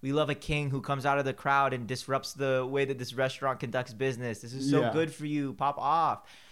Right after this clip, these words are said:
Speaker 1: And he's dancing with Gwen. He's spinning her around. He's fucking, the, the most sexual thing they do. Okay, the, the makeout scene upside down is pretty tense. Like,
Speaker 2: Mm-hmm.
Speaker 1: uh, in, in, in Spider-Man Two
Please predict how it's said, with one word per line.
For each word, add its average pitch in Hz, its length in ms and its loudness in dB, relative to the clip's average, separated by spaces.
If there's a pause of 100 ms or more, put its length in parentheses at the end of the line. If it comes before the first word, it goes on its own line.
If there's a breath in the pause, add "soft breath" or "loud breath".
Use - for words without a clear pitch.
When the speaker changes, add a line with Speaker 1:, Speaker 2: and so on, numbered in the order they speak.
(120)
Speaker 1:
And 127 60 -4
he's 127 140 -4
dancing 131 400 -2
with 135 160 -8
Gwen. 131 440 0
He's 135 140 -6
spinning 131 300 -4
her 139 220 -2
around. 131 360 0
He's 131 140 -10
fucking, 131 280 -8 (300 loud breath)
the, 160 220 2
the 151 120 2
most 165 460 2
sexual 165 400 0
thing 139 460 -2
they 123 120 0
do. 120 300 -2
Okay, 95 320 -4
the, 131 240 -2
the 147 100 -4
makeout 175 360 2
scene 151 360 -4
upside 117 360 -2
down 98 240 -2
is 92 80 -12
pretty 92 420 -8
tense. - 440 -12
Like, 98 180 -4
Speaker 2:
Mm-hmm. 123 200 -4
Speaker 1:
uh, 95 440 0
in, 98 360 -6
in, 101 280 -6
in 98 100 -8
Spider-Man 95 400 -6
Two - 220 -14